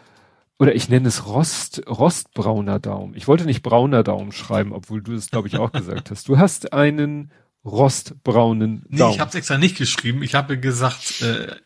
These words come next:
Speaker 2: wenn ich was anfasse, er stirbt.
Speaker 1: Ja.
Speaker 2: <laughs> Ich
Speaker 1: Aber
Speaker 2: hab's
Speaker 1: du
Speaker 2: ex-,
Speaker 1: hoffst ja
Speaker 2: also ich,
Speaker 1: jetzt.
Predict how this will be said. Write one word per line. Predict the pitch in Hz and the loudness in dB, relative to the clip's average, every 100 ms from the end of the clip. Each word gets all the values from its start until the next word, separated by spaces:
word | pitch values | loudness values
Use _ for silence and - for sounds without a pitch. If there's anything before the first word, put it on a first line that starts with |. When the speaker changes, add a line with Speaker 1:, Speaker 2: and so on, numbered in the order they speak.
| _ | _
Speaker 2:
wenn | 120 131 | -6 -6
ich | 139 139 | -4 -4
was | 131 | -4
anfasse, | - 139 135 123 127 | -4 -6 -6 -6 -8
er | - | -10
stirbt. | - - 117 95 - - _ _ - | -10 -6 -6 -6 -12 -16 _ _ 2
Speaker 1:
Ja. | 175 113 | 4 4
Speaker 2:
<laughs> | _ - - - - - - - - _ - - | _ -10 -10 -12 -6 -4 -2 -2 -4 _ -20 -8
Ich | - | 2
Speaker 1:
Aber | 127 | 4
Speaker 2:
hab's | - | 6
Speaker 1:
du | 196 | 6
Speaker 2:
ex-, | |
Speaker 1:
hoffst | 143 135 110 | 6 4 4
ja | |
Speaker 2:
also | 95 | 4
ich, | 95 | 4
Speaker 1:
jetzt. | - - | -2 -12